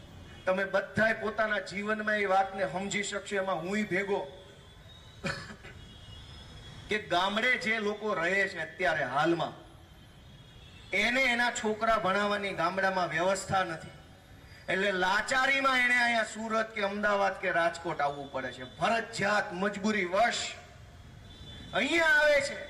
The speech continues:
તો જે જીવન ગામડામાં દસ હજારમાં જીવી શકાય છે, એ જીવન અહીંયા પાંત્રીસ ચાલીસ હજારમાં જીવાતું નથી. મકાનના ભાડા, આ પૈસા, તે પૈસા, છાસનાય પૈસા અને છાણનાય પૈસા લાગે છે. અહીંયા તો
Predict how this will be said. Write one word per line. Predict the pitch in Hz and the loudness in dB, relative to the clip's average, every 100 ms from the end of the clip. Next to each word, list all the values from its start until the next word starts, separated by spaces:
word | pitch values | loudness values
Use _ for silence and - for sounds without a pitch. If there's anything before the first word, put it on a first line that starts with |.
| - - - - - - - - - - - - | -16 -18 -18 -18 -18 -18 -18 -18 -18 -18 -10 -4
તો | 170 | -2
જે | - 175 214 240 226 | -2 0 2 0 0
જીવન | 196 220 214 196 | 0 2 0 2
ગામડામાં | 175 190 202 202 190 156 | 0 2 2 2 2 2
દસ | 180 220 196 | 0 0 -2
હજારમાં | 196 196 185 180 | 0 0 2 -2
જીવી | 165 175 196 | -2 -2 -2
શકાય | 196 180 185 180 | -2 -2 0 0
છે, | 165 170 160 175 | 0 -2 0 0
એ | 175 | -2
જીવન | 156 165 175 160 | -2 0 0 -2
અહીંયા | 156 170 165 139 - - - - - - - | -2 0 2 0 -8 -20 -20 -20 -20 -8 -2
પાંત્રીસ | 190 196 196 190 | -2 0 -4 -2
ચાલીસ | 180 175 185 175 | 0 0 0 -4
હજારમાં | 170 175 170 160 151 | 0 0 0 -2 -4
જીવાતું | 151 156 156 156 143 | -6 -2 -2 -2 -8
નથી. | 139 143 | -8 -8
મકાનના | 135 160 175 175 160 160 143 | -6 -2 0 0 0 -4 -4
ભાડા, | 131 147 147 139 135 147 | -4 -2 0 0 -2 -4
આ | 170 170 156 | -2 -2 -4
પૈસા, | 156 151 151 143 | -6 -10 -6 -6
તે | - - 190 180 180 | -6 -6 -2 -4 -4
પૈસા, | 165 156 - - - | -10 -6 -4 -4 -4
છાસનાય | 160 185 - 185 165 | -2 -2 0 0 0
પૈસા | 147 160 165 170 156 | -2 -8 -4 2 2
અને | 147 139 | 2 -4
છાણનાય | - 156 202 196 185 151 | -8 -2 0 0 0 0
પૈસા | 143 143 139 | -4 -4 0
લાગે | 131 131 127 | 2 0 -2
છે. | 110 | -4
અહીંયા | 110 110 | -4 -6
તો | 101 | -10